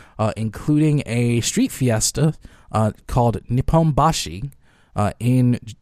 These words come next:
Osaka, Japan, uh, that had an estimated two hundred thousand people attending it. Uh, there was an event in Tokyo for the Final Fantasy seven Remake, the Tokyo Marathon,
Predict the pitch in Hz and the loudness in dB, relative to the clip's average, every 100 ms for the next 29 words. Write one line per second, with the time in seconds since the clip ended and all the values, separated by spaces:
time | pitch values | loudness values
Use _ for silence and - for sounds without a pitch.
0 | - 120 107 - 143 151 123 110 - 175 | -6 -2 0 2 2 2 -2 -2 -2 0
1 | 160 95 104 - - - - 107 117 120 | 0 0 -4 -6 -18 -20 -6 -2 -2 0
2 | 139 123 151 165 - 175 170 160 139 - | 0 0 -2 -4 0 0 2 0 0 0
3 | 240 - 196 202 175 139 - 147 160 160 | 0 2 2 2 0 -4 -8 -4 0 0
4 | 156 147 165 147 135 117 160 147 104 98 | 0 0 0 0 0 0 0 0 0 -4
5 | - - - - - - - 123 131 135 | -6 -12 -20 -20 -20 -8 0 2 4 4
6 | 135 131 123 202 240 - 151 143 - - | 4 2 4 2 2 -2 -2 0 -2 0
7 | 226 - 156 127 113 110 104 156 165 151 | 0 0 2 2 2 -2 0 0 2 2
8 | 160 147 123 - 151 123 113 123 160 190 | 0 -2 -6 -2 0 2 0 0 0 2
9 | 220 - - - - - 113 - 151 160 | 0 -4 -14 -20 -20 -10 -8 0 0 2
10 | 160 135 123 151 165 202 | 2 4 4 0 0 0